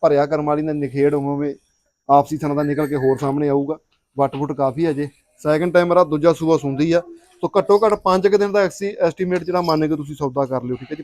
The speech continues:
ਪੰਜ ਕੁ ਦਿਨ ਹਜੇ ਲੈ ਜਾਊਗੀ। ਇੱਕ ਵਾਰੀ ਤੋਰ ਕੇ ਆਪਾਂ ਚਲਾ ਕੇ ਤੁਹਾਨੂੰ ਲੰਬਾ ਦਿਖਾ ਦਿੰਨੇ ਆ। ਆ ਲਓ ਜੀ।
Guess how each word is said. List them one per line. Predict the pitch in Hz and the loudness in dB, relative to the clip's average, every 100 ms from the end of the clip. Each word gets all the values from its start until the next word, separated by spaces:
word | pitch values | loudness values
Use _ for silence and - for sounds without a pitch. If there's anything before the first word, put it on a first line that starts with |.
| - | -4
ਪੰਜ | 156 160 | -2 0
ਕੁ | 170 | 0
ਦਿਨ | 175 | -2
ਹਜੇ | 170 160 165 | -2 -2 0
ਲੈ | 139 135 | 0 0
ਜਾਊਗੀ। | 139 147 - _ _ _ _ 170 | -4 -8 -12 _ _ _ _ -6
ਇੱਕ | 170 | -2
ਵਾਰੀ | 185 | 0
ਤੋਰ | 196 170 170 | 2 2 2
ਕੇ | 185 | 2
ਆਪਾਂ | 180 170 | 2 2
ਚਲਾ | 160 151 | 4 4
ਕੇ | 160 | 4
ਤੁਹਾਨੂੰ | 165 156 143 | 0 0 0
ਲੰਬਾ | 135 143 | 2 0
ਦਿਖਾ | 135 127 | 0 -2
ਦਿੰਨੇ | 127 143 160 | -2 -4 -6
ਆ। | 151 _ _ _ _ _ _ _ _ _ _ _ _ 359 _ _ _ _ - - - 135 | -10 _ _ _ _ _ _ _ _ _ _ _ _ _ _ _ _ _ -20 -20 -18 -10
ਆ | 127 | -10
ਲਓ | 117 | -8
ਜੀ। | 117 | -12